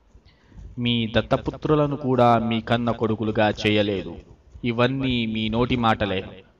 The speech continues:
అల్లాహ్ సత్యం పలుకుతున్నాడు, ఆయన రుజుమార్గం చూపుతున్నాడు. దత్తపుత్రులను వారి కన్న తండ్రుల సంబంధంతోనే పిలవండి. అల్లాహ్ దృష్టిలో అదే న్యాయం. ఒకవేళ వారి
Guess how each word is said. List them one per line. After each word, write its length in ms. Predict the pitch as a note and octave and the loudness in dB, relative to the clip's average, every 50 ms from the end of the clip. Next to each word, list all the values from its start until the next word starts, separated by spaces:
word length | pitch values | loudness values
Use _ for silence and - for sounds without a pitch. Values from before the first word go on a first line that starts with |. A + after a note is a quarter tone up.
| - | -8
అల్లాహ్ 360 | A#2 A#2+ A#2+ B2 C3 B2+ A#2 A#2 | -6 0 4 4 4 4 4 2
సత్యం 400 | - - A#2+ A#2 - - C#3 C3 | 0 -2 -2 -2 0 -2 -2 0
పలుకుతున్నాడు, 840 | B2 C3 A#2+ B2 B2 A#2+ - B2 A#2+ A#2 A2+ A2+ A2 G2+ G#2 F#2 A2 G#2 G#2 F#2+ - - - - - - A2 | 0 0 0 0 -2 -4 -4 -6 -4 0 0 2 2 0 -2 -4 -8 -12 -16 -20 -20 -20 -20 -20 -10 0 2
ఆయన 200 | A2 A#2 A#2+ A#2 | 4 4 4 2
రుజుమార్గం 640 | A2 A2 A2 A#2 B2 B2 B2+ C3 C#3 D3 D3 D3 C#3 - C#3 | 0 0 -2 -2 -2 2 4 6 6 6 4 2 0 0 -2
చూపుతున్నాడు. 680 | C3+ B2 B2+ B2 C3+ B2+ A#2 A#2 A2 G#2+ G#2 F#2+ F#2 F#2+ G#2 G2 F#2 - A#2 | -2 -2 -2 -4 -4 -4 -4 0 2 2 2 0 -2 -6 -10 -14 -18 -10 -4
దత్తపుత్రులను 1040 | A2 A2 - - - - A#2 - - B2 A#2+ - B2+ B2+ C3 C3 C3+ C#3 C#3+ D3 C#3+ C#3 C#3+ - - - _ G#2+ | -2 -2 -2 0 0 -2 0 0 -4 -6 -6 -4 0 2 2 2 2 -2 -4 -6 -8 -12 -18 -20 -20 -18 _ -2
వారి 640 | G#2+ G#2+ A2+ B2 C#3 C#3+ C#3+ B2+ A2 G2 - - - - - - _ | 2 6 8 8 8 8 6 2 0 -2 -6 -10 -14 -16 -20 -16 _
కన్న 260 | - A2+ A#2 C#3 C#3+ C#3 | 0 0 0 2 2 2
తండ్రుల 380 | - B2+ B2 B2 B2 B2 B2 | 2 2 0 0 2 2 2
సంబంధంతోనే 840 | A2+ - B2 A2+ A#2 A#2 B2 A#2+ A#2+ A#2 A2+ A2 A#2 A#2 A2+ A2+ A2+ | 2 2 0 0 0 0 0 0 0 0 -2 -2 -2 -2 -2 0 -2
పిలవండి. 840 | A2 A2+ - B2 A#2+ A#2+ A#2+ A#2 A2+ G#2 G2+ G2 G2 G2+ - G2+ G2 - - - _ - - | -2 0 2 4 4 4 4 2 2 2 0 -2 -2 -4 -8 -14 -16 -18 -20 -20 _ -6 -4
అల్లాహ్ 540 | A2+ A2+ A2+ A2+ A#2+ C3 C#3+ A2 G#2 C3 C3+ | -2 -2 0 4 6 6 6 6 2 -2 -4
దృష్టిలో 400 | C3 - - - C#3 B2+ B2 A#2+ | -6 -4 0 0 2 2 2 2
అదే 460 | - G2+ A2+ A2 B2+ B2+ B2 B2 A#2 | 0 -2 0 2 4 6 6 6 4
న్యాయం. 400 | A2+ A2+ G#2+ G#2 G#2 G2+ F#2+ G2+ G#2 G#2 G2 - - - _ _ _ | 4 2 2 2 2 0 0 -4 -8 -12 -14 -16 -16 -20 _ _ _
ఒకవేళ 420 | B2 - - B2+ B2+ B2+ B2+ B2 A#2 | -4 2 4 4 6 6 6 6 6
వారి 360 | A2 G#2+ A2+ A#2 A#2+ B2 B2 | 4 6 6 6 6 6 4